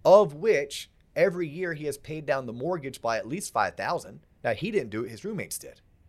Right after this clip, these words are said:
So he has appreciated in value by roughly twenty-five thousand, paid down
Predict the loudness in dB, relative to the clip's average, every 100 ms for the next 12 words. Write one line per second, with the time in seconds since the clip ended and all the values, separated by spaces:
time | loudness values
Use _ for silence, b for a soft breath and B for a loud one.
0 | b b b b 2 2 2 -2 -2 -4
1 | -10 -8 -6 -6 -6 -2 -2 -2 -6 -16
2 | _ _ _ _ -2 -2 0 2 4 2
3 | 0 -6 -8 -12 _ -2 2 2 2 0
4 | 0 -2 -6 -6 -6 -2 -4 -4 -12 -10
5 | -10 -12 b b b -2 2 2 4 4
6 | 4 2 -4